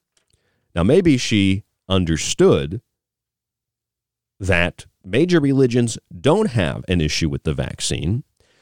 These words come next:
So rather than wording it, "I didn't realize some people had objections to the vaccine on religious grounds," she said,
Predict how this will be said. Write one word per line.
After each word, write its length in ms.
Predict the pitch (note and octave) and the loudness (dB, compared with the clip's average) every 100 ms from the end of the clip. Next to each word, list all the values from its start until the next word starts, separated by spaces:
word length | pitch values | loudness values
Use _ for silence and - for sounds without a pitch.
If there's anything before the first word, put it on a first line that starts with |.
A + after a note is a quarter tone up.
| _ | _
So 180 | - F2+ | -2 0
rather 300 | C#3 G3 D#3 | 2 2 2
than 220 | C3 A2 | 0 2
wording 400 | D3 E3 A2+ D2 | 2 2 0 -2
it, 200 | F2 - _ _ _ _ | -6 -8 _ _ _ _
"I 180 | D#3+ G3+ | -2 0
didn't 280 | F3+ C3 C3 | 0 -2 0
realize 460 | C#3+ C#3 B2 A#2+ | 2 2 2 0
some 240 | - C3 A#2+ | 0 -2 -2
people 420 | B2 A#2 A2 G2 | -2 -2 0 -2
had 280 | G#2 G2 G2 | 0 0 0
objections 640 | E2 G2 F#2+ - F#2+ E2+ | -2 -2 -2 -4 -6 -6
to 140 | - F2+ | -6 -4
the 80 | F#2 | -2
vaccine 480 | F2+ F2 - F#2+ | -2 -2 -4 -2
on 80 | F2 | 0
religious 400 | E2 D#2+ D#2 D2+ | 0 -2 -2 -4
grounds," 320 | - A#2+ G#2 | 0 0 0
she 140 | - D3+ | 0 0
said, 180 | C3 | 0